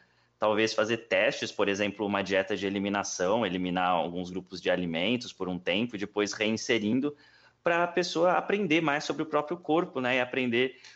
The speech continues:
quais tipos de alimento ela tolera bem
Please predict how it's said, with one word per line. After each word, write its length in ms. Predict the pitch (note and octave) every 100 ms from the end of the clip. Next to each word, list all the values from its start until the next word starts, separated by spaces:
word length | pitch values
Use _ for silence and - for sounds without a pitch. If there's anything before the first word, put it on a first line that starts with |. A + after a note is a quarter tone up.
| _
quais 300 | B2+ C3+ -
tipos 340 | D3 C#3+ C3+
de 80 | B2
alimento 540 | B2 A#2 A#2 A2+ A#2+ G#2
ela 120 | G#2+
tolera 480 | - G#2+ G2+ G#2 A#2+
bem 380 | G#2 G#2+ E3